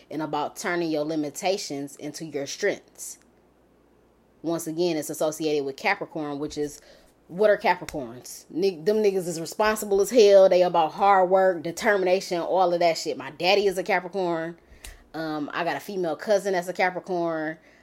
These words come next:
Um, my ex is a Capricorn, and all of them, <sighs> every Capricorn I know is a true Capricorn, okay? True, true to what they stand for, true to what they about. Um, according to CoStar,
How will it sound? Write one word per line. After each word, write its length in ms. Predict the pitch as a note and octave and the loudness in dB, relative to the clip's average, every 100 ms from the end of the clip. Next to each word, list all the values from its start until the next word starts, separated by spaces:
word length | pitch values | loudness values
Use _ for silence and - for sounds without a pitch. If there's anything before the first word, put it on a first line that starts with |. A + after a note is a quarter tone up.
| _ | _
Um, 220 | F3+ G3+ - | -4 -2 0
my 200 | A#3+ C#4+ - | 0 2 2
ex 220 | D#4 - | 0 -2
is 120 | A#3+ | -8
a 40 | |
Capricorn, 500 | G3+ A3 D#3 - D3 | -2 -2 -2 -10 -10
and 140 | - D3+ - | -10 -4 4
all 200 | B3 C4+ | 6 8
of 100 | C4 | 6
them, 180 | A#3+ C4+ - - - | 8 6 2 -16 -10
<sighs> 80 | - - _ - | -10 -10 _ -4
every 320 | C#4 C#4 C#4 | -2 0 -4
Capricorn 480 | - C4+ A#3+ C#4 A3+ | -2 -2 0 0 2
I 80 | G#3+ | 2
know 240 | A3+ A3 | 0 2
is 140 | E3+ | 0
a 60 | D#3+ | -2
true 280 | - - A#3 | -6 -8 -4
Capricorn, 640 | A#3+ F#3 E3+ F3 A#2+ A#2 - | 0 0 0 -8 -8 -10 -14
okay? 380 | D3 E3 D#3 E3+ _ _ | -4 -2 -2 -8 _ _
True, 260 | - C#4+ B3+ - | -6 -4 -4 -10
true 240 | - D#4 D#4 | -6 -2 0
to 140 | D#4 | 2
what 160 | C4+ C4+ | 4 6
they 140 | C4 | 4
stand 360 | C4 C4 B3 B3 | 2 -2 -2 -2
for, 220 | B3 A3+ | -2 -2
true 240 | A3+ C#4 | -4 -8
to 100 | B3 | -6
what 180 | A#3 G3+ | 0 2
they 160 | G#3 F3 | 4 4
about. 400 | F3 D3+ G2+ - - - - - - | 4 0 -4 -12 -20 -20 -20 -18 -6
Um, 480 | F3 E3 D#3 E3 F#3+ _ _ _ _ _ _ - - | -2 0 -2 -4 -12 _ _ _ _ _ _ -16 -6
according 420 | - - G3+ G3 | -4 4 6 6
to 80 | D#3+ | 2
CoStar, 680 | - G#3+ E4+ - F3 D3 F3+ | 0 0 0 2 2 2 -4